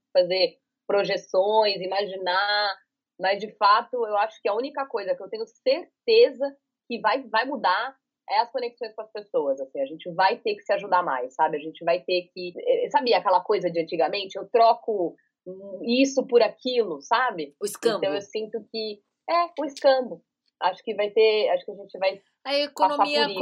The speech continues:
Speaker 2: colaborativa. Eu trouxe aqui
Speaker 1: Sim.
Speaker 2: numa das lives a Béia Carvalho, uma palestrante maravilhosa, publicitária,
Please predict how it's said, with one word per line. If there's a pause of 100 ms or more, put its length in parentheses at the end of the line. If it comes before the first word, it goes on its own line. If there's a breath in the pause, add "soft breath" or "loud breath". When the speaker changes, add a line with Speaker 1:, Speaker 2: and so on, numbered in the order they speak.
Speaker 2:
colaborativa. (220 soft breath)
Eu
trouxe
aqui
Speaker 1:
Sim.
Speaker 2:
numa
das
lives
a
Béia
Carvalho,
uma
palestrante
maravilhosa,
publicitária,